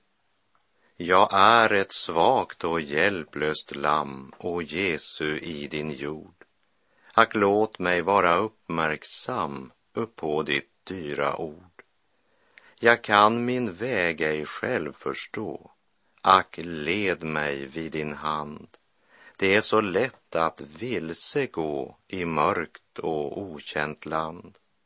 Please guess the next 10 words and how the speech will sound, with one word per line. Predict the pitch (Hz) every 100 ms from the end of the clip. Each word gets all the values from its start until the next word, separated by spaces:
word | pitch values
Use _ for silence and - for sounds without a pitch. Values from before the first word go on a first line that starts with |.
| _ _ _ _ _ _ _ _ _
Så | - 104 107
mången | 117 127 92 104 104
lust | 87 82 87 123 - -
vill | 80 80 76
locka | 78 107 _ - 82
mig | 82 73 69 67 - _
ifrån | - 87 - 80 92 95 87 78
din | 82 113 85 73 65 82
milda | 95 78 69 71 73
röst, | 71 71 - - _